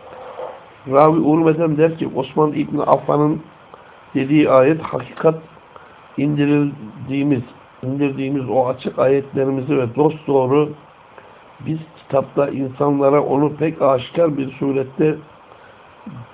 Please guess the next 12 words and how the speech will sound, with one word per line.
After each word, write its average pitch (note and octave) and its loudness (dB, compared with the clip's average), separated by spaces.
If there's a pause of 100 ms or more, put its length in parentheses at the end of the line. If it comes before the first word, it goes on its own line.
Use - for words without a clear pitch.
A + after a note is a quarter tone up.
(400)
bildikten C3+ -2
sonra C#3+ 0
gizleyenler, C3+ -2
işte A#2 -8
onları C#3+ 0
hem D3+ -4 (120)
Allah, C#3 4 (840)
onlara C3+ 4
hem D#3+ 0
Allah C#3+ 4
lanet B2 0
eder, C3 -2